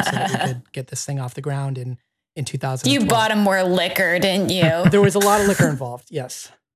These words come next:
Speaker 2: <laughs> And then what was it,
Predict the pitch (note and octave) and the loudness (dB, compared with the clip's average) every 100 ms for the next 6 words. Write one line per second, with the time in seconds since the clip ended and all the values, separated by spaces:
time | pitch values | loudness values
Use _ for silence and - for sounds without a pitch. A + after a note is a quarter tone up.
0 | - - G#4+ E4+ D#4 D4+ - - D4+ - | -8 -4 -2 0 2 2 0 -2 -2 0
1 | C4 - B3 B3 - - - - - - | -2 -2 -4 -4 -10 -4 -2 -2 -8 -8
2 | - - A3+ C4+ C4+ B3+ B3+ D#4+ D#4 D#4 | -8 -6 -2 -2 0 0 2 0 2 0
3 | F#3 | 0